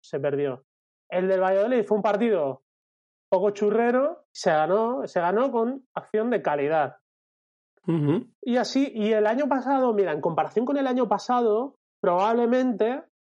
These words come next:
Speaker 1: pues el de Getafe hubiese sido un empatito, hoy hubiese sido un pa-, un empatito, la semana que viene otro empatito, y acuérdate que la semana, que el año pasado por, además nos pasó por estas jornadas,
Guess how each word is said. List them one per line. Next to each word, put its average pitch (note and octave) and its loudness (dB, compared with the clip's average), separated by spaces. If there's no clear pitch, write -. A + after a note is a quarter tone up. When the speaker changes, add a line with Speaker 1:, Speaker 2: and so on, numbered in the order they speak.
Speaker 1:
pues E3 -4
el F3+ 0
de E3+ 0
Getafe F3 0
hubiese D3 0
sido G#3 2
un G#3+ 2
empatito, B3 0
hoy F#3+ 0
hubiese G#3 0
sido A3 0
un G#3 -4
pa-, C4+ -2
un G#3+ 0
empatito, A3+ 0
la G3+ 2
semana F3+ 0
que G3+ 2
viene G#3+ 0
otro G#3+ -2
empatito, A3+ -2
y C#3+ -2
acuérdate F#3+ 0
que A3+ 2
la E3+ 0
semana, E3+ -4
que F3 -2
el D#3 -2
año E3+ -2
pasado G#3 0
por, D3+ 2
además D#3+ 0
nos D#3+ -4
pasó E3+ 0
por F3 0
estas F3 -2
jornadas, G3 -2